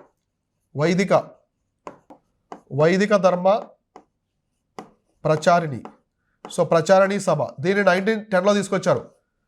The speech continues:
So, ఒకటి జగన మిత్ర మండలి, వైదిక ధర్మ ప్రచారిణి సభ, నెక్స్ట్ అహింసా సమాజం, అహింసా సమాజం. So, అహింసా సమాజం,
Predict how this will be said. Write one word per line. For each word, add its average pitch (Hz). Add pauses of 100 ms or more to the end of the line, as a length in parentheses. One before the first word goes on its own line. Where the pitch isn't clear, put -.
(160)
So, -
ఒకటి 190
జగన 196
మిత్ర 214
మండలి, 208 (180)
వైదిక 196
ధర్మ 214
ప్రచారిణి 202
సభ, 196 (460)
నెక్స్ట్ 175
అహింసా 208
సమాజం, 196 (600)
అహింసా 196
సమాజం. 185 (1300)
So, -
అహింసా 185
సమాజం, 202